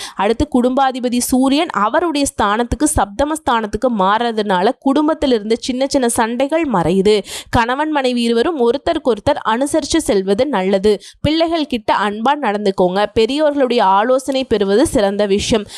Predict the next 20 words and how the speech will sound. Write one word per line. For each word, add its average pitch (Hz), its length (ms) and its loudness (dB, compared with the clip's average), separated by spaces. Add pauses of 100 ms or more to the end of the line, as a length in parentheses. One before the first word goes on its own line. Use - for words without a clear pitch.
(140)
பெண்களை 262 440 0
பொறுத்த 233 300 0
வரைக்கும் 220 460 0
மனசுல 233 340 0
இருந்த 247 240 0
திடீர் 226 400 0
குழப்பங்கள் 277 640 0
மறையுது. 190 520 2 (180)
சமையல் 254 500 0
செய்யும் 233 360 0
போது 226 240 0
மட்டும், 220 380 0
மின்சாரங்களை 262 640 0
பயன்படுத்தும் 208 580 -2
போது 202 200 2
மட்டும் 202 300 -2
கொஞ்சம் 208 380 -2
கவனமா 208 500 -2
இருந்துக்கோங்க. 190 640 -2 (220)
அடுத்து 220 340 -2